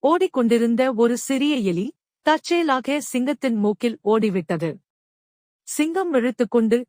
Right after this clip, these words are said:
எலியை பிடித்தது. பயந்த எலி, "தயவு செய்து எனக்கே விடுங்கள்.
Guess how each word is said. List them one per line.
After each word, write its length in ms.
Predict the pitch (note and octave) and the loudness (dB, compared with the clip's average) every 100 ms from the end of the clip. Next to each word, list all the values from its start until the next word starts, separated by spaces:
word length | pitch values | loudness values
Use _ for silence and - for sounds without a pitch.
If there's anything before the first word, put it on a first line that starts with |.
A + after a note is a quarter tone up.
| A3 | 0
எலியை 360 | B3 D4 D4 C4 | 2 2 0 0
பிடித்தது. 600 | G#3 F#3 E3 F3 E3 - _ _ _ _ _ _ _ _ | 0 -2 -2 -2 -4 -6 _ _ _ _ _ _ _ _
பயந்த 420 | - A#3+ D#4 E4 E4+ | 0 2 0 -2 0
எலி, 400 | A#3 G3 A#3+ F4+ _ _ | 2 2 0 -4 _ _
"தயவு 380 | B3 C#4+ D#4 D4 | 0 0 -2 -2
செய்து 420 | C#4 B3 C#4 D4 | -2 0 -2 -4
எனக்கே 500 | G#3+ B3 D#4 - D4 | -2 -2 0 -2 0
விடுங்கள். 520 | G#3+ G3+ G3 F3 D3 | 0 0 0 -2 -4